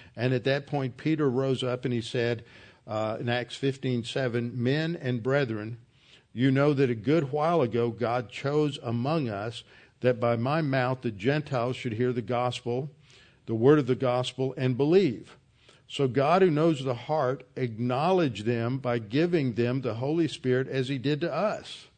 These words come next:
No, there's no difference between us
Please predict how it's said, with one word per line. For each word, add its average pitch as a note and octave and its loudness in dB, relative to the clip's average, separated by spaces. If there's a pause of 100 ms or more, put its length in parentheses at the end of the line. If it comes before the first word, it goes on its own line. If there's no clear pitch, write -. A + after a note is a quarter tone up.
(260)
No, A#2+ -6
there's B2+ 0
no E3 2
difference E3+ -2
between C3+ -4
us C#3+ -2